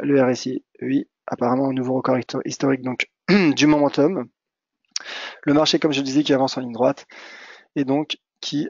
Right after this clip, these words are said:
a atteint <clears throat> les vingt-trois mille quatre cents points. Je pense que vingt-quatre mille à ce rythme pourrait être atteint dans les prochaines séances, prochaines semaines peut-être, peut-être même avant. En tout cas, Wall Street reste bien sûr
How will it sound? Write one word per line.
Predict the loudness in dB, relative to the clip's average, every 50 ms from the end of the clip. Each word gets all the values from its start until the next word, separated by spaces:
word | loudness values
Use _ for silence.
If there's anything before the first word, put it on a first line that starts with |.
| -6 -6
a | -4 -4
atteint | -4 -4 -4 -4 -2 -4 -4 _ _ _
<clears throat> | _ _ 0
les | 2 4 4 4 4 4 4 2 0 _ -10
vingt-trois | -10 -10 -8 -6 -8 -6
mille | -4 -2 -2 -2 -2 -2 -4 -10 _ _ _ _ _ _ -10 -4
quatre | -4 -4 -4
cents | -4 -10 -10
points. | -8 -6 -4 -4 -4
Je | -4 -6
pense | -10 -12 -12 -12
que | -12 -10
vingt-quatre | -4 -4 -4 -2 -2 -4 -4 -4
mille | -6 -6 -4 -4
à | -6 -8
ce | -10 -10 -12
rythme | -8 -8 -10 -10 -10 -18 -18 -18 -18 _
pourrait | -12 -6 -2 -2 -2 -2 _ _ -8
être | -6 -6 -6 -6 -14 -20 _ -20 -18 -18 -16 -16 -16 -16 -16 -14 _ -2
atteint | -2 -2 0 2 2 2 2 2 -2 _ _ -20 -18 -14
dans | -8 -4 -2 -2 -2 -2 _ _ _
les | -16 -16 -16
prochaines | -12 -10 -6 -4 -4 -4 -4 -8 -8 -10 -14 _ _ _ _ _ _ _ -16
séances, | -12 -10 -8 -6 -6 -6 -6 -6 -8 -10 -10 -12 -12 -14 _ _ _ _ _ _ _
prochaines | -8 -6 -6 -4 -6 -8
semaines | -8 -10 -10 -10 -10 -10 -10
peut-être, | -12 -12 -10 -10 -12 -12 -14 -20 _ _ _ _
peut-être | -16 -14 -14 -10 -10
même | -8 -6 -6
avant. | -6 -6 -6 -8 -10 -12 _ -20 -20 -18 -18 -20 -20 -20 -20 -20 _ -16
En | -14
tout | -14 -10
cas, | -4 -2 -2 -2 -2 -8 _ _
Wall | -8 -6 -6 -6
Street | -8 -12 -14 -14 -14 -14 -14 _ _ _
reste | -10 -10 -10 -10 _ -20 _
bien | -12 -10 -8
sûr | -8 -6 -6 -6 -8 -8 -10 -12